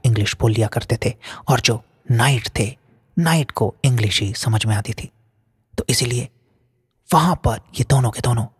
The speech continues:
बैठे हुए और शाम ढलने का आनंद उठा रहे थे। तो जब ये लोग बैठे हुए थे, तभी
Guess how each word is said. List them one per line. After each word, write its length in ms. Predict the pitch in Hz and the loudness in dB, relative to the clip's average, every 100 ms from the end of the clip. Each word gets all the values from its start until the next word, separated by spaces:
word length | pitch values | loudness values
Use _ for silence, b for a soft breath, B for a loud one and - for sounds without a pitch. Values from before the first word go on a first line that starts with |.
| _ 123 | _ 2
बैठे 320 | 113 - 120 | 4 2 0
हुए 220 | 117 123 _ _ b b - | -2 -6 _ _ b b 0
और 300 | 120 104 - _ _ _ _ _ _ _ _ _ _ - | 2 0 -10 _ _ _ _ _ _ _ _ _ _ -4
शाम 520 | - - 165 127 113 | 2 6 4 2 0
ढलने 380 | 113 113 123 110 | 2 4 4 4
का 360 | 104 104 92 - _ _ - | 2 -2 -4 -10 _ _ 0
आनंद 360 | 127 113 107 104 | 2 4 2 0
उठा 220 | - 107 | -2 -2
रहे 160 | 113 | -2
थे। 180 | - - - _ - | -2 -4 -8 _ 2
तो 60 | 180 | 6
जब 200 | 190 160 | 8 10
ये 80 | 175 | 8
लोग 200 | 156 135 | 8 6
बैठे 260 | 151 - | 8 8
हुए 200 | 117 117 | 8 8
थे, 140 | - - - _ - B B | 6 -2 -6 _ -20 B B
तभी 400 | 185 170 180 175 | 6 8 6 4